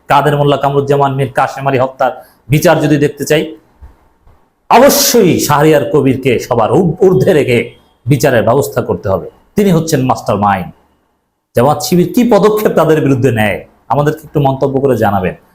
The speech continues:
আমরা তো দেখি না কিছু। জামাত শিবির is indifferent। সরকার নিজেরা উদ্যোগী হয়ে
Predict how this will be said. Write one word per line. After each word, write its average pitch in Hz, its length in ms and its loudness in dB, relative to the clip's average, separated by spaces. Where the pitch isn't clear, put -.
আমরা 147 200 0
তো 160 100 0
দেখি 143 280 0
না 143 100 0
কিছু। 90 420 -10
জামাত 147 240 0
শিবির 151 240 0
is 143 80 -4
indifferent। 139 680 -2
সরকার 202 800 2
নিজেরা 175 400 4
উদ্যোগী 180 440 2
হয়ে 170 460 2